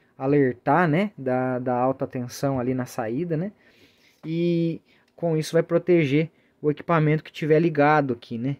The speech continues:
Vai ser bem bacana, tá? Vou aproveitar esse suportezinho, ficou bem feito, bem instalado. Vou aproveitar ele pra fixar a placa. Ah, depois eu vou organizar esses cabos,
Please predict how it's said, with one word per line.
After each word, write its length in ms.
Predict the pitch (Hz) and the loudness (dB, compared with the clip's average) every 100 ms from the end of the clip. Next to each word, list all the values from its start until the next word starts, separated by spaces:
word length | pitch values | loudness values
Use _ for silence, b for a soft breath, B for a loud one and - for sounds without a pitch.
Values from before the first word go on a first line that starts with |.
| _ | _
Vai 200 | 123 123 | -8 -6
ser 200 | 127 - | -4 -2
bem 180 | 131 131 | 0 0
bacana, 460 | 139 156 - 117 117 _ _ _ _ | 0 -4 -6 -8 -10 _ _ _ _
tá? 260 | - 139 170 | -10 -6 -2
Vou 120 | 160 | -2
aproveitar 500 | 160 165 156 147 147 | 0 2 2 2 -2
esse 100 | 143 | -4
suportezinho, 640 | 151 151 147 143 135 233 247 | -8 -4 -4 -2 -4 -4 -4
ficou 180 | - | -2
bem 200 | 151 143 | 0 0
feito, 380 | 139 - 220 190 | 0 0 0 -2
bem 140 | 143 143 | -4 -4
instalado. 540 | - 127 131 208 214 _ _ _ _ _ | -6 -6 -4 -4 -8 _ _ _ _ _
Vou 80 | 143 | -16
aproveitar 540 | 151 143 151 143 147 | -10 -4 -4 -4 -6
ele 100 | 143 | -6
pra 140 | 151 147 | -8 -12
fixar 600 | _ - 165 - 151 160 | _ -10 -10 -8 -8 -8
a 40 | |
placa. 440 | - 120 110 _ _ _ _ _ _ _ - | -8 -10 -10 _ _ _ _ _ _ _ -14
Ah, 160 | 131 135 | -10 -4
depois 320 | 147 180 165 | -2 0 2
eu 80 | 160 | 4
vou 100 | 170 | 4
organizar 540 | 151 156 143 147 147 | 6 4 4 4 2
esses 260 | 143 143 - | 2 -6 -6
cabos, 560 | 139 147 190 - - | -6 -6 -6 -10 -20